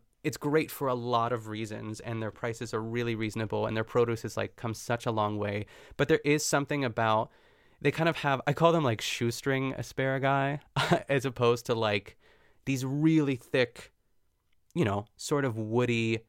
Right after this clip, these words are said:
like, Whole Foods quality asparagi. I think that that's, um, that's kind of what she has here, because of course she does. And what a great idea. I would rarely think to do this with breakfast, so it,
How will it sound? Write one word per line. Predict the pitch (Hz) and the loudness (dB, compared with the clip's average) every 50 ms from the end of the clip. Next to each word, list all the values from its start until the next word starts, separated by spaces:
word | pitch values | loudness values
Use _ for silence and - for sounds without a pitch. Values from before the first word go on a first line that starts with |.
| _ _ _ _ _ _ _ _ _ - | _ _ _ _ _ _ _ _ _ 0
like, | 120 117 107 - | 2 2 2 0
Whole | - - - - 135 127 117 | -2 -10 -2 0 2 2 0
Foods | - - - 113 107 101 - | -2 -2 -2 -2 -2 -2 -4
quality | - - - 104 98 101 104 101 101 98 98 101 - - - | -8 -2 0 0 0 0 -2 -2 -2 -4 -4 -6 -8 -8 -10
asparagi. | - - - - 98 98 98 101 - - - 101 113 - | -12 -12 -10 -8 -6 -6 -6 -6 -6 -6 -8 -6 -6 -4
I | - 117 | -4 -4
think | 113 - 120 110 | -2 -2 -4 -2
that | - 110 - | -2 -2 -2
that's, | - 107 107 - - - - | 0 -2 -2 -2 -4 -4 -4
um, | 110 101 98 101 101 101 101 101 - _ _ _ _ _ _ - | -2 -2 -2 -4 -6 -8 -10 -10 -12 _ _ _ _ _ _ 2
that's | 135 165 170 - | 4 4 4 4
kind | - - 170 147 | 2 0 0 2
of | 135 113 | 2 2
what | 113 107 | 0 -2
she | - 110 | -2 -8
has | 98 - 107 - - | -8 -8 -10 -10 -8
here, | - 101 107 117 110 | -8 -4 -2 -4 -2
because | - - 113 - 117 107 | -4 -6 -4 -2 -2 -2
of | 101 - | -4 -6
course | - - 98 - | -6 -8 -8 -8
she | - - 101 | -8 -12 -10
does. | - - - 110 - - - - - - - - - - - | -10 -8 -8 -8 -10 -12 -14 -18 -20 -20 -20 -20 -20 -8 0
And | - 185 | 2 4
what | 220 277 | 6 6
a | 320 285 | 6 4
great | - - 190 185 202 208 - - | 4 4 4 4 4 2 2 0
idea. | 185 196 147 - 175 208 220 113 - - | -2 -2 -2 -2 -2 0 0 0 -2 -4
I | - - 220 247 254 254 220 - - - - _ _ _ _ _ _ _ - | -4 -2 -2 0 0 0 -2 -4 -8 -16 -20 _ _ _ _ _ _ _ -2
would | 147 165 151 | -2 0 2
rarely | 143 160 165 170 175 180 175 | 4 6 6 6 6 2 0
think | - - 160 151 - | 0 0 -2 0 0
to | 151 123 | -4 -2
do | 117 139 | 0 -2
this | 135 135 127 - | 0 0 0 0
with | 123 113 - | 0 -2 2
breakfast, | - 113 107 - - 113 - - - | 2 0 0 0 -2 -4 -4 0 0
so | 120 113 | 0 0
it, | - 131 | 2 0